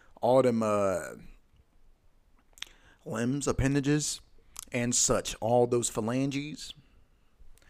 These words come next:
Trying to keep all them shits. Um, but yeah, but I mean, now that, you know, when you fucking, when you live with somebody, specifically somebody you care about, you know, you just kinda gotta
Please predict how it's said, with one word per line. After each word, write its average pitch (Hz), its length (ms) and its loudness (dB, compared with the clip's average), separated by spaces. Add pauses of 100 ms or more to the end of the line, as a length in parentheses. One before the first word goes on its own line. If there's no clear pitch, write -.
(220)
Trying 123 220 -4
to - 60 -6
keep 123 200 -6
all 127 180 -2
them 95 140 -8
shits. - 500 -12 (840)
Um, 90 440 -6 (1080)
but 147 100 4
yeah, 151 120 10
but 139 100 8
I 135 40 6
mean, 139 160 2
now 135 120 2
that, 131 140 0
you 139 100 -4
know, 123 100 2
when 117 200 -2
you 117 180 -8
fucking, 113 680 -6 (360)
when 123 140 -8
you 117 80 -4
live 120 240 0
with 117 100 -2
somebody, 113 440 -2
specifically 120 580 -4
somebody 101 460 -2
you 95 120 -12
care 101 260 -4
about, 98 320 -4
you 113 60 -8
know, 92 140 -6
you 98 140 -12
just 98 160 -12
kinda 95 280 -8
gotta 87 380 -8